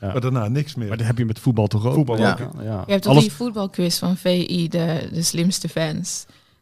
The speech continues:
Speaker 4: Dus daar, die doe ik. Iedere dag heb je dan één quiz met, eh, volgens mij tien vragen en dan kan je punten krijgen. En ik zit dan in een pool met, met, eh, Roman en Linsky, dus wij strijden tegen elkaar. En ik ben vet goed normaal met thirty Seconds en je hebt zeg maar een voetbalvariant van thirty Seconds ook. Daar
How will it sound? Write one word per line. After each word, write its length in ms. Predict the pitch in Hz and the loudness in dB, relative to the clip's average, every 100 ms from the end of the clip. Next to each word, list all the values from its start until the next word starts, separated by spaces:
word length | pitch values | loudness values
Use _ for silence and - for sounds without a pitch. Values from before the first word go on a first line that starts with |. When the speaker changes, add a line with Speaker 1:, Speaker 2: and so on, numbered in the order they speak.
| _ | _
Speaker 4:
Dus 120 | 170 | -4
daar, 220 | 175 175 - 156 | 0 0 -2 -14
die 280 | - - 185 | -14 -4 0
doe 240 | 170 190 208 | 2 4 2
ik. 160 | 202 - | 0 -4
Iedere 220 | 185 180 | -2 2
dag 140 | 175 180 | 2 2
heb 100 | 180 | 0
je 60 | |
dan 100 | 175 | 0
één 320 | 170 - 175 175 | -2 -2 0 2
quiz 300 | 175 185 208 | 0 0 0
met, 220 | 180 160 | -2 -2
eh, 180 | 165 160 - - | -4 -4 -8 -14
volgens 240 | _ _ - | _ _ -8
mij 140 | 160 | -6
tien 260 | 151 185 185 | 0 2 2
vragen 320 | 165 175 190 | 2 0 0
en 40 | 170 | -2
dan 80 | 165 | 0
kan 100 | 170 | 0
je 60 | |
punten 300 | - 170 180 | 2 0 0
krijgen. 300 | 165 139 170 | -2 -2 -2
En 60 | 156 | -2
ik 60 | |
zit 120 | - 180 | 0 0
dan 80 | |
in 80 | 180 | 2
een 160 | 170 170 | 2 0
pool 160 | 175 180 | 0 2
met, 240 | 170 - | 0 0
met, 200 | 156 - | -2 -2
eh, 240 | 156 156 | -2 0
Roman 280 | 156 170 180 | 0 2 4
en 100 | 175 | 4
Linsky, 380 | 165 180 190 214 | 2 2 0 -2
dus 100 | 175 | 0
wij 120 | 160 | 0
strijden 360 | 156 151 156 170 | -2 -2 0 0
tegen 240 | 160 180 | 0 0
elkaar. 340 | 175 165 175 208 - - - | -2 -2 -4 -6 -12 -20 -10
En 120 | 170 | 0
ik 100 | 202 | 2
ben 200 | 208 220 | 4 2
vet 260 | 269 370 - | 4 2 2
goed 240 | 330 302 | -2 0
normaal 260 | 254 240 226 | 2 4 4
met 160 | 220 | 2
thirty 220 | 220 226 220 | 4 2 2
Seconds 560 | 214 214 208 202 208 | 0 2 2 2 2
en 120 | - | 2
je 60 | 190 | 2
hebt 120 | 190 | 0
zeg 100 | - | 0
maar 120 | 190 180 | 0 0
een 60 | |
voetbalvariant 600 | 175 208 185 180 180 175 | 0 0 0 0 -2 -2
van 100 | 180 | -2
thirty 220 | 170 165 175 | -2 -2 -2
Seconds 320 | 170 165 170 | -2 -2 0
ook. 280 | 156 180 | 0 0
Daar 80 | 277 | -2